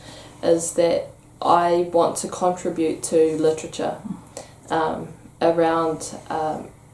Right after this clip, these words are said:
Speaker 1: Māori politics and Māori leadership, 'cause that's where I sort of sit.
Speaker 2: Mm.
Speaker 1: Um, that's, that's my interest, and
Speaker 2: Mm.
Speaker 1: so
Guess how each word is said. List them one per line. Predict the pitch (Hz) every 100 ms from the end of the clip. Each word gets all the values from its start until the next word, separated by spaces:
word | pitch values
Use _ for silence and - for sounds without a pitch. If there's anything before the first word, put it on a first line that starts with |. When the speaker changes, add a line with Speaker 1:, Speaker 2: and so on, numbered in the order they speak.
| -
Speaker 1:
Māori | 170 170 175 170
politics | - 170 170 - - -
and | 170
Māori | 165 165 160
leadership, | 160 160 160 165 -
'cause | 160
that's | 156 - -
where | 165 165 156
I | 156
sort | 156 -
of | - -
sit. | - 160 -
Speaker 2:
Mm. | 208 214 214 202
Speaker 1:
Um, | 170 160 160
that's, | - - - - -
that's | - - - -
my | 160 156
interest, | 160 - 156 156 -
and | 156 160
Speaker 2:
Mm. |
Speaker 1:
so | 165